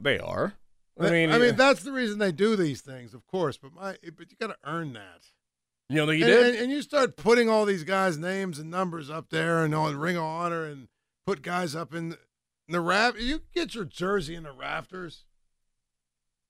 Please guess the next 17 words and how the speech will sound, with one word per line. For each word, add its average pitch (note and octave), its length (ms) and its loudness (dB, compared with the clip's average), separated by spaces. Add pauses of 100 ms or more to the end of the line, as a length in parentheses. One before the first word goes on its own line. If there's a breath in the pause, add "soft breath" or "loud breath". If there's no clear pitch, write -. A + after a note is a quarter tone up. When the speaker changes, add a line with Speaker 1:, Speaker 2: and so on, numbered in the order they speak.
(160)
Speaker 2:
I, A#3+ 300 4
I'm D4+ 100 2
sorry. F3 520 2
If C#3 140 -4
you're C#4+ 160 2
a B3 40 6
manager, F#3+ 600 2
you A#3 180 -10
gotta A3+ 260 0
have D#3+ 240 -4
at C#3+ 100 -12
least D3 260 -6
one D3 460 -8 (480)
title. F#2 320 -8 (840)
At C4+ 120 4
least C#4+ 320 4
one. C3 320 -2